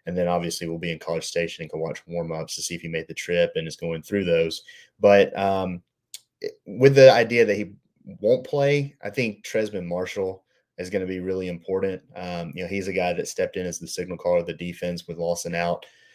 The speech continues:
in Starkville. Um, you know, Nick Saban was really complimentary of the job that he did. But, um, you know, so they're gonna be key. Those inside backers are gonna be key in, in stopping the run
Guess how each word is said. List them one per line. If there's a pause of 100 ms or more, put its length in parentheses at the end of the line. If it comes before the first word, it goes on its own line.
(160)
in
Starkville. (120)
Um,
you
know,
Nick
Saban
was
really
complimentary
of
the
job
that
he
did. (420)
But,
um, (240)
you
know,
so
they're
gonna
be
key.
Those
inside
backers
are
gonna
be
key
in,
in
stopping
the
run